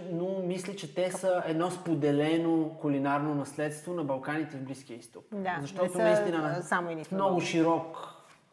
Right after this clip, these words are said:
Speaker 1: а,
Speaker 2: Аз не мисля да
Speaker 1: ареал.
Speaker 2: кажа качамак, защото адски много обичам, обаче знам, че н-, и това е леко румънско има в него,
Speaker 1: Еми,
Speaker 2: нали?
Speaker 1: виж
Speaker 2: Така
Speaker 1: сега, е, освен това, тя царевицата идва доста късно.
Speaker 2: Да. Добре.
Speaker 1: Но капама.
Speaker 2: Капама.
Speaker 1: Защото има
Speaker 2: С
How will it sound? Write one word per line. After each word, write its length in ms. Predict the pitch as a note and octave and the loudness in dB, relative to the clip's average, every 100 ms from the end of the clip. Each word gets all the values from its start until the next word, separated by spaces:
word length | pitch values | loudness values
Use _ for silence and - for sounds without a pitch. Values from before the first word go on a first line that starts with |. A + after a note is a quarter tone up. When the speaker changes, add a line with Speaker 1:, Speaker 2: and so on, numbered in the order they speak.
| _ _ | _ _
Speaker 1:
а, 280 | - C#3 C3+ - | -8 -6 2 6
Speaker 2:
Аз 140 | C4 | 6
не 80 | C#4+ | 6
мисля 120 | C#4+ | 4
да 60 | C#4+ | 4
Speaker 1:
ареал. 140 | C4 | 6
Speaker 2:
кажа 240 | B3+ C4 B3+ | 8 8 6
качамак, 500 | A3+ - F#3 F#3+ G3 | 2 2 4 4 2
защото 200 | - E3+ | 0 0
адски 180 | D#3+ F3 | 0 -2
много 120 | E3 | -4
обичам, 220 | - G#3 | -4 0
обаче 200 | F3+ F3+ | 0 0
знам, 200 | F3+ F3+ | -2 -2
че 100 | F#3+ | 0
н-, 160 | F#3 F3+ - - - _ _ - _ G#3 | -2 -2 -10 -20 -20 _ _ -20 _ -10
и 80 | |
това 240 | G3 G#3 G#3 | 0 4 4
е 100 | F3+ | 4
леко 360 | G#3+ G#3 F#3 G3+ | 0 0 0 0
румънско 420 | G#3 G#3+ G#3 F#3 | 2 0 -2 -4
има 120 | E3 | -4
в 60 | E3+ | -6
него, 160 | D#3+ | -4
Speaker 1:
Еми, 80 | D#3+ | -2
Speaker 2:
нали? 140 | E3 G3 | -2 -2
Speaker 1:
виж 80 | |
Speaker 2:
Така 200 | G3 F#3 E3 | -2 2 4
Speaker 1:
сега, 320 | A#3 A3 G3+ | 4 4 4
е, 120 | F3 | 4
освен 340 | D3 F#3 A#3 | 0 0 0
това, 520 | A3 G#3+ G#3 G#3 G3+ G3 | 0 2 2 2 0 -2
тя 120 | G3+ | -4
царевицата 680 | G3 G#3 F#3+ F3+ F3 E3 E3 | -4 -2 -2 -2 -6 -8 -6
идва 160 | D#3 C3+ | -4 -4
доста 300 | C#3 C3 - | -4 -6 -14
късно. 340 | C#3+ - G3 | -18 -8 0
Speaker 2:
Да. 160 | E3+ F#3+ - - - - | 2 2 -4 -10 -14 2
Добре. 340 | B3 A#3+ D#3+ - - - - - - - | 8 8 8 2 -10 -12 -8 -8 -8 -2
Speaker 1:
Но 200 | A3 A#3 E3 D3 - - _ _ - | 0 0 -2 -10 -12 -20 _ _ -2
капама. 520 | E3+ - D#3 D#3 C3 - | 0 0 0 -2 -4 -2
Speaker 2:
Капама. 360 | G3+ F#3+ F#3 E3+ | 0 2 4 4
Speaker 1:
Защото 380 | D#3 F#3 F#3 G3 | 4 2 0 0
има 440 | F3+ F#3 F#3 F3+ | -2 0 0 2
Speaker 2:
С 360 | G3+ G#3 - | 2 2 -6